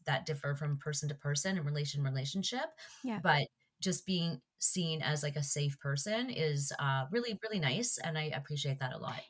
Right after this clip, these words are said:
Speaker 2: Yeah, I think a safe person, and it can also, that opportunity for them to be able to talk to you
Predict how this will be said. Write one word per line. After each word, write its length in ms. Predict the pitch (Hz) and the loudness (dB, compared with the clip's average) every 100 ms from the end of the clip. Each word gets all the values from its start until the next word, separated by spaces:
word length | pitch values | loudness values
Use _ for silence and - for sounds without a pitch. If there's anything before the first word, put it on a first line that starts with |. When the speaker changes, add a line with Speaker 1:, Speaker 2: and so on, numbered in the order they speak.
| - | -6
Speaker 2:
Yeah, 320 | 240 254 196 | 0 2 2
I 120 | 190 | 0
think 260 | - 208 196 | 0 0 0
a 60 | 214 | -4
safe 300 | - 196 202 | 0 0 0
person, 640 | - 196 - 196 196 202 - | -2 0 0 0 2 0 -2
and 280 | 202 196 196 | 0 2 0
it 140 | - 220 | -2 -2
can 160 | 214 | 2
also, 580 | 208 208 - 214 196 190 - | 2 2 4 4 4 2 2
that 200 | 190 185 | 2 4
opportunity 1000 | 185 185 196 - 196 190 190 220 247 262 | 2 0 -2 -2 0 2 2 2 2 0
for 240 | 247 - | -2 -2
them 360 | 185 180 175 185 | 2 2 2 2
to 120 | - | 0
be 140 | 175 175 | 2 2
able 140 | 180 | 2
to 100 | 196 | 0
talk 320 | - 175 185 | 4 4 4
to 160 | - 220 | 0 2
you 260 | 190 180 | 2 0